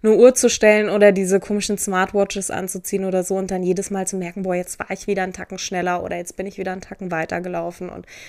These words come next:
ist ja auch ein cooles Feedback, was man irgendwo kriegt. Und das ist auch der einzige Grund, warum ich überhaupt laufen gehe, weil ich dieses Feedback dann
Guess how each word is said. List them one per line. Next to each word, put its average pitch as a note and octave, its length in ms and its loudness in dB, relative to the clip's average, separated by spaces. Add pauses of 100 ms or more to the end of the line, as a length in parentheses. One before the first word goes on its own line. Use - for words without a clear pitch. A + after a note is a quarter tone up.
(120)
ist - 80 -16
ja - 80 -8
auch - 80 -20
ein F#3 60 -14
cooles G3 320 -2
Feedback, F3+ 420 -6
was F3 160 -8
man E3+ 100 -6
irgendwo F3 320 -8
kriegt. - 380 -12
Und F3+ 140 -10 (160)
das G3 320 2
ist A3 100 0
auch F3+ 160 0
der F3+ 160 0
einzige F3 340 -4
Grund, F3 320 -2
warum E3 180 -4
ich - 120 -12
überhaupt - 240 -6
laufen F3 280 4
gehe, D#3+ 140 0
weil D#3 140 -2
ich - 180 -16 (240)
dieses D3+ 240 -2
Feedback D#3 380 -6 (260)
dann E3 280 -10